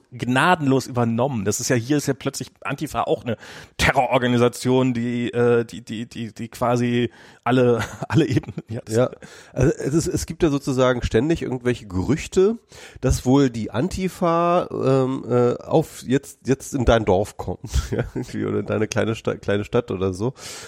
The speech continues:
Speaker 2: Und dann wird dann halt sozusagen in so Facebook-Gruppen, dann wird sich dann organisiert und eine Bürgerwehr organisiert, dann diese, äh, Antifa, äh, angeblichen Antifa-Invasoren sozusagen abzuwehren.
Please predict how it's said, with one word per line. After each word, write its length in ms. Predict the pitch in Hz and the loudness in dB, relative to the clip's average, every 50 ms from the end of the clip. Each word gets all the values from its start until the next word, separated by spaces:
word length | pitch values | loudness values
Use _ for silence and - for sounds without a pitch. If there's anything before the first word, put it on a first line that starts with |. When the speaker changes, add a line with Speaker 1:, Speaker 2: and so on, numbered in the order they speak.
| - - | -8 0
Speaker 2:
Und 80 | 110 | 2
dann 180 | 110 117 123 120 | 4 4 4 4
wird 100 | 123 - | 2 2
dann 160 | 139 131 123 | 2 2 2
halt 160 | 127 127 123 | 2 2 0
sozusagen 480 | 127 113 - - 127 117 117 117 120 120 | -2 -6 -2 2 4 4 4 4 2 0
in 120 | 110 117 | -2 -2
so 100 | 110 120 | -2 -4
Facebook-Gruppen, 840 | - - 139 143 143 - - 151 135 - - 139 139 - 131 135 131 | -2 0 0 0 0 -2 -4 -6 -6 -4 -2 -4 -4 -2 -2 0 2
dann 300 | 120 120 123 123 127 120 - - - - - _ | 2 2 2 0 -2 -4 -6 -10 -20 -20 -12 _
wird 120 | - 117 | -4 -4
sich 120 | 143 139 - | -4 -4 -4
dann 140 | 143 131 - | -4 -4 -2
organisiert 680 | - 120 120 131 123 123 117 110 104 120 147 165 170 139 | 0 0 2 2 2 2 2 0 0 2 2 2 2 0
und 80 | 131 | -2
eine 120 | 127 123 107 | -4 -4 -2
Bürgerwehr 520 | 92 120 151 151 170 160 143 156 151 101 | 0 0 2 2 2 2 2 2 2 4
organisiert, 720 | - 151 143 151 151 151 151 139 123 127 147 156 156 - | 4 2 2 2 2 2 0 0 0 0 0 0 2 2
dann 260 | 117 107 120 127 117 - - | 0 -2 -2 -4 -6 -8 -8
diese, 880 | 127 127 117 123 120 117 117 117 117 113 110 113 113 110 113 113 117 - 107 | -8 -6 -2 2 2 4 4 4 2 2 0 2 2 4 4 4 2 0 -2
äh, 60 | 107 | -2
Antifa, 640 | - 135 139 170 160 - - 143 135 135 135 139 135 - - - - - - - - | -2 -2 -4 -4 -6 -6 -4 -2 0 2 2 0 0 -4 -10 -20 -20 -20 -20 -10 -4
äh, 160 | - 117 117 120 | 0 2 2 2
angeblichen 560 | - 120 143 139 127 - - 135 - 131 - | 2 0 -2 -2 -2 -2 -4 -4 -6 -6 -6
Antifa-Invasoren 1500 | - - - 160 131 - - 127 127 135 - 131 131 120 127 127 117 113 123 131 143 147 139 127 131 139 139 139 127 | -6 -4 -4 -6 -4 -2 0 0 0 2 0 0 2 2 2 2 2 2 2 2 4 4 2 2 0 0 -2 -2 -2
sozusagen 420 | 120 123 - - 110 117 113 104 - | -4 -8 -8 -2 0 2 2 2 0
abzuwehren. 840 | - - - - - 147 135 - - 113 - - 123 127 131 135 135 | -4 -8 -8 -8 -8 -8 -6 -6 -8 -6 -2 0 2 2 2 2 0